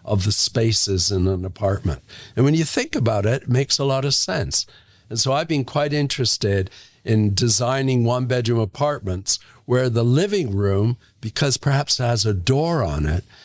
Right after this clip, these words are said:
and it's separated from the kitchen and the bathroom, it can become a sleeping room at night.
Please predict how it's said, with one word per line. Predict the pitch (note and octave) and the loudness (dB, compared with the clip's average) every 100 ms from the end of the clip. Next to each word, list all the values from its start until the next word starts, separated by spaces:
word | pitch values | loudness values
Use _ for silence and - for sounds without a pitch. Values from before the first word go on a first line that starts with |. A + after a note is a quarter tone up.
| - | -6
and | A2 A2 | 0 0
it's | F#2 - | 0 -2
separated | - E3 E3 - B2 A#2 G#2+ G2 | 0 -2 -4 -2 0 2 0 -2
from | - G2+ | -2 -2
the | F#2 | -2
kitchen | - - F3+ - - C#2+ E2+ - _ - - - | -4 -4 -4 -4 -6 -8 -12 -18 _ -20 -20 -8
and | G2+ | -2
the | G2+ | 0
bathroom, | F2+ C3+ E3+ - G2+ E2 F2 G#2+ - - - - | 2 0 -2 -2 -2 0 -2 -4 -10 -20 -20 -2
it | F3+ G3 | -2 0
can | - C#3+ | -2 0
become | C3+ - C3+ B2 | 0 0 2 2
a | |
sleeping | A#2 - D3 D3+ - C3 A#2 | 0 0 -2 -2 -2 -4 0
room | C3+ C3+ | 2 2
at | C3 - | 2 0
night. | D#3 E3 E2+ - | 0 0 -2 -4